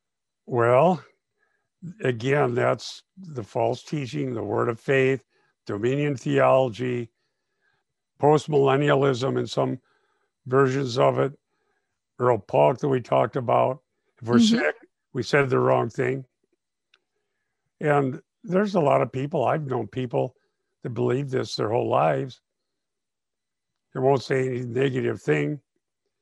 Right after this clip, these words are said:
Speaker 1: And if they're sick, they won't say, "I have a cold," because then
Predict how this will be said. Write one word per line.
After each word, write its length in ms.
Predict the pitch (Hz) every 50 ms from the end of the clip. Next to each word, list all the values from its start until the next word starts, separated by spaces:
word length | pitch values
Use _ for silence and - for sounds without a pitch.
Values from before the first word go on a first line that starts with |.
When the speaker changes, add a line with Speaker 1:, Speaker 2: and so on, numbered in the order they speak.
| _ _ _ _ _ _ _ _ -
Speaker 1:
And 280 | 160 135 131 131 131 127
if 140 | 123 110
they're 140 | - 135 120
sick, 460 | 107 - - 151 147 147 - - _ _ _ _ _ _ _ _ _ _ _ _ _ -
they 140 | 151 135 131
won't 280 | 131 135 139 135 120 -
say, 440 | - 143 135 135 131 123 123 120 _ _ _ _ _ _
"I 160 | - 131 131 135
have 180 | 143 139 120
a 80 | 117 -
cold," 440 | - - - 160 151 131 127 127 123
because 340 | - - - 135 117 101
then 280 | 113 131 131 127 120